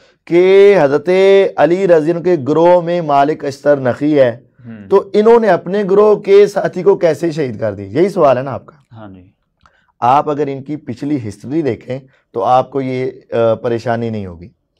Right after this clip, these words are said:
Speaker 1: पिछली हिस्ट्री क्या है? ये जंगे सिफीन की बात है ना।
Speaker 2: हम्म।
Speaker 1: हजरत अम्मार बिन यासिर रज़ी किस जंग में शहीद हुए?
Speaker 2: सिफीन।
Speaker 1: जंगे सिफीन में।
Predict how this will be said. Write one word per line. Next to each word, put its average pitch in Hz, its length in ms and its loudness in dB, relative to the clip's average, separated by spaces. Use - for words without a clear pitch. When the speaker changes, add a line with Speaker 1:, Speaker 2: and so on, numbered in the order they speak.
Speaker 1:
पिछली 202 360 -4
हिस्ट्री 196 480 -2
क्या 156 240 2
है? 135 300 0
ये 156 120 -2
जंगे 139 320 -4
सिफीन 151 460 -6
की 214 100 -10
बात 113 280 -4
है 104 80 -10
ना। 175 240 -10
Speaker 2:
हम्म। 110 320 -20
Speaker 1:
हजरत 123 180 -4
अम्मार 131 360 -2
बिन 147 140 -6
यासिर 135 340 -2
रज़ी 139 220 -6
किस 147 140 -12
जंग 151 220 -6
में 160 80 -6
शहीद 143 260 -6
हुए? 151 180 0
Speaker 2:
सिफीन। - 400 -20
Speaker 1:
जंगे 139 320 -2
सिफीन 107 400 -10
में। 92 100 -16